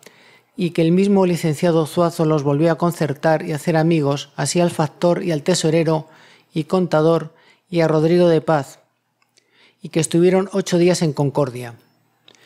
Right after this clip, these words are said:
y que en esta sazón se levantaron ciertas provincias que se decían los zapotecas y mixes, y un pueblo y fortaleza donde había una gran, un gran peñol que se dice Coatlán, y que enviaron a él muchos soldados de los que habían venido nuevamente de Castilla,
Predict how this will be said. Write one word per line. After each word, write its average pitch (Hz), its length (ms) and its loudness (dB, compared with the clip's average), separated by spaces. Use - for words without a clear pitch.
y 170 140 -2
que 170 100 0
en 180 60 4
esta 185 260 0
sazón 175 380 0
se 170 120 -2
levantaron 156 500 0
ciertas 170 360 -2
provincias 165 560 0
que 160 80 -2
se 151 140 -2
decían 156 500 0
los 147 160 -4
zapotecas 156 800 -2
y 160 140 0
mixes, 165 720 -2
y 175 140 2
un 180 140 -2
pueblo 185 260 2
y - 20 0
fortaleza 165 560 -2
donde 160 260 0
había 170 200 2
una 170 160 2
gran, 170 240 0
un 190 160 0
gran 180 240 0
peñol 160 420 0
que 160 100 -4
se 160 120 -2
dice 151 300 -2
Coatlán, 147 680 -2
y 160 120 -4
que 175 120 -2
enviaron 180 440 2
a 180 80 4
él 185 80 2
muchos 180 320 -2
soldados 156 500 0
de 151 100 -2
los 143 160 -4
que 151 100 -2
habían 165 260 2
venido 156 320 2
nuevamente 160 580 2
de 147 140 0
Castilla, 135 640 -4